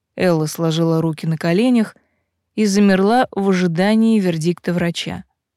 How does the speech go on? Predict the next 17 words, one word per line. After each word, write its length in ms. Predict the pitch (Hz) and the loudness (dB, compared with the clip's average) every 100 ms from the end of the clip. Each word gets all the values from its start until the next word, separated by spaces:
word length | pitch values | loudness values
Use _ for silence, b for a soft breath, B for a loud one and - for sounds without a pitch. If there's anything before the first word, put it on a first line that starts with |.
| _ _ _ _ | _ _ _ _
Он 160 | - 233 | 0 2
только 320 | 294 311 320 | 2 2 0
что 280 | 277 - 262 | -2 0 2
объяснил 600 | 247 220 226 - 226 254 | 2 0 -2 0 2 2
ей, 200 | 247 254 | 0 -2
что 260 | 240 - 190 | -2 -2 0
они 280 | 196 220 233 | 2 2 -2
уже 380 | 214 190 175 190 | -6 -4 -2 -2
встречались. 920 | 196 - 185 - 180 147 135 160 - - _ - | -2 -4 -4 -4 -6 -6 -8 -12 -12 -16 _ -4
Он 160 | 190 170 | -2 0
осматривал 720 | 165 185 175 190 214 202 202 | -2 0 0 0 -2 -2 -2
ее, 300 | 202 202 196 | 0 -2 -2
когда 340 | 196 175 180 | -4 -4 -2
она 180 | 180 185 | -2 -2
поступила 540 | - 190 190 - 180 185 | -4 -8 -8 -6 -4 -2
в 100 | 180 | -2
больницу. 720 | 202 202 175 147 - - | 0 2 0 -2 -8 -12